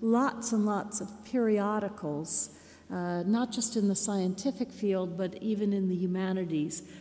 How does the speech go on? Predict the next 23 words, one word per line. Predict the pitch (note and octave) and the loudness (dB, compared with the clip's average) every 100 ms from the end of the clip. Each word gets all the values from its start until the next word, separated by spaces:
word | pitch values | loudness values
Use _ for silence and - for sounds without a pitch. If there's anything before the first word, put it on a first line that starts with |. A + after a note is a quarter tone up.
| - | -8
are | F#3+ F#3+ | 0 2
now | G3 G3 F#3+ F#3+ F#3+ | 4 2 2 0 -2
available | G3 F#3 F#3 F3 F3 E3+ D#3+ D#3+ E3 - - - | -2 -2 -2 -2 -2 -2 -2 -2 -6 -14 -20 -6
electronically. | G3+ F#3 - - G3 F3+ E3+ F#3+ D#3 F3 - - - - | -2 -2 -4 -4 -2 -2 -4 -6 -8 -8 -14 -20 -20 -18
So | - - | -6 0
we | A3+ G#3 G3+ A#3+ A#3+ B3 - | 0 -2 0 2 2 0 -2
are | G#3 G#3 G3+ G3 F#3+ - - - - - - - - | -2 0 2 0 -2 -6 -16 -18 -20 -20 -20 -14 -2
continuing | A3+ G#3+ C4 D#4+ D#4 D4 C4+ - | -2 0 2 4 6 6 4 2
to | G#3+ | -2
hold | - - - C#4+ C4 G#3+ F#3+ F#3+ F#3 - - | -6 -12 0 6 8 8 6 2 -2 -6 -8
the | G3+ | -8
print, | F#3+ - F#3+ D#3+ A3 - - - - - - | -6 -2 0 0 -4 -8 -14 -16 -20 -20 -6
which | - G#3+ G#3 | 0 2 2
we | A3 | 0
will | G3+ G#3 | 2 0
store | - - - B3+ B3 G#3+ G3 G3+ G3+ - - - - - | -2 -4 0 2 4 2 0 -2 -6 -12 -16 -20 -20 -4
in, | - G#3 G#3 G#3 G3+ G#3 G#3 G#3 | 2 4 6 6 4 2 -4 -2
um, | G#3 G3 F#3 F3+ F3+ F#3+ - | 0 2 0 0 -2 -4 0
in | A3 | 2
our | A3 G#3 | 2 2
book | G#3+ A3 | 0 0
storage | - A3 G3 F#3+ F#3 - | -2 0 2 2 0 -4
facility, | G3 - G3 F3 E3+ E3+ D#3+ F3+ | -6 -4 0 0 0 0 -2 -4